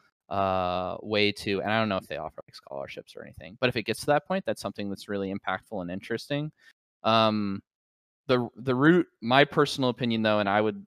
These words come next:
love to hear Peter's thoughts on it, too, though. Like, my whole take on this issue for a long time, as you know, Travis, has been that, like,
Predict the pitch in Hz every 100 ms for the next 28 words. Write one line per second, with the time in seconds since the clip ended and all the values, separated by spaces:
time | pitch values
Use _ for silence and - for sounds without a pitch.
0 | - 117 117 113 117 120 110 101 92 _
1 | _ _ - 131 123 120 - - - 104
2 | 101 - 95 92 - 123 107 98 98 -
3 | - - 117 - 127 147 151 151 139 127
4 | _ _ _ _ _ _ _ _ - 147
5 | 143 160 156 147 135 127 120 117 - 135
6 | 127 - 143 - 120 110 107 - 107 107
7 | 117 120 127 113 107 90 110 - 113 110
8 | - 107 101 - 107 - 104 101 80 98
9 | 90